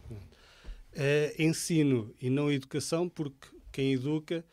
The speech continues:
eh, em primeira linha s-, são as famílias. É a instituição família que é aquela que deve educar as crianças. Mais uma vez,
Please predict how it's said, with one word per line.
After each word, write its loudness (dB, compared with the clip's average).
eh, -10
em -8
primeira 2
linha 0
s-, -10
são -10
as -8
famílias. -4
É -12
a -8
instituição -10
família -4
que -10
é 0
aquela -6
que -14
deve -2
educar -2
as -4
crianças. -8
Mais -4
uma 2
vez, 0